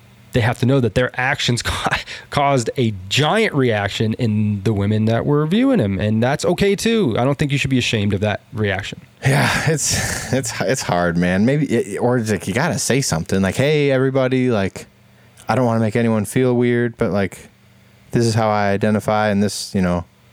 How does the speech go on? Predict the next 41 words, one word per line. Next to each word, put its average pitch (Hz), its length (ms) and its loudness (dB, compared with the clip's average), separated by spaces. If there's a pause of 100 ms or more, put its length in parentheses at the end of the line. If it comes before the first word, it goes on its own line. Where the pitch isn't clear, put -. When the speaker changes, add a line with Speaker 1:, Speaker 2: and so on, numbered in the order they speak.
Speaker 2:
I 143 80 0
don't, 135 260 -2
like, 98 140 -2
that'd 117 180 0
be 135 100 -2
weird 110 400 0
<laughs> - 20 -8
to 170 160 0
announce 165 400 -2
to 165 120 -2
a 147 40 2
locker 131 340 0
room 110 160 2
too, 143 180 0
as 101 80 2
I'm 98 140 0
saying 127 260 0
it. 95 60 0
I, 107 160 0 (560)
I - 20 0
don't 135 160 2
know, 139 180 2
like, 101 220 0
what 110 240 -2
they're 104 160 -2
supposed 110 300 -4
to 101 80 0
do 92 180 0
in 117 80 0
that 80 160 -2
situation, 82 580 -2
man. 82 280 0 (180)
I - 60 -2
really 107 260 0
don't. 101 160 -2
Speaker 1:
Yeah, 151 240 0 (340)
yeah, 208 320 0
because 123 300 -2
then 156 160 0
it, - 260 -4
uh, 156 240 0